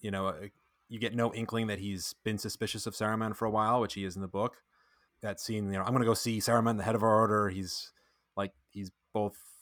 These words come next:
uh, powerful and wise. He'll know what to do," you know. Uh, that just makes you feel like Gandalf isn't in control and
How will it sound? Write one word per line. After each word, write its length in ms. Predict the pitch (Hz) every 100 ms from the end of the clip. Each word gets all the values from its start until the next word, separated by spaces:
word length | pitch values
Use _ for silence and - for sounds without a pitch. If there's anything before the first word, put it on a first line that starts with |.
| 107
uh, 460 | 104 95 90 85
powerful 460 | - 135 135 151 135
and 80 | 120
wise. 380 | 123 120 117 -
He'll 140 | 226
know 80 | 170
what 140 | 151
to 60 | 135
do," 380 | 131 131 131 127
you 80 | 113
know. 240 | 107 107
Uh, 180 | 104 104 - _ _ _ _ - 131
that 140 | 139
just 140 | 143
makes 180 | 147 139
you 60 | 120
feel 200 | - 127
like 240 | 107 101 - _ _ _ _
Gandalf 480 | 135 123 113 110 - - _ _ _
isn't 340 | 139 123 127 - -
in 160 | 127
control 680 | 110 117 104 120 120 117 113 -
and 400 | 104 101 101